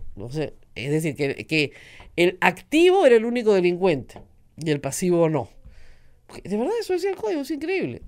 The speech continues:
¿ya? Y como reitero, conozco casos, ¿no? Que hoy se rasga la vestidura cuando tú sales a explicar la ley,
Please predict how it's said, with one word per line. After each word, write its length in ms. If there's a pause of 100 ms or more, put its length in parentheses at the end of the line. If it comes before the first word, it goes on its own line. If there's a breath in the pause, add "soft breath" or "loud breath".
(140)
¿ya? 220
Y 100
como 300
reitero, 400
conozco 500
casos, 460 (480 soft breath)
¿no? 160
Que 80
hoy 100
se 140
rasga 320
la 120
vestidura 600
cuando 240
tú 140
sales 260
a 40
explicar 320
la 100
ley, 340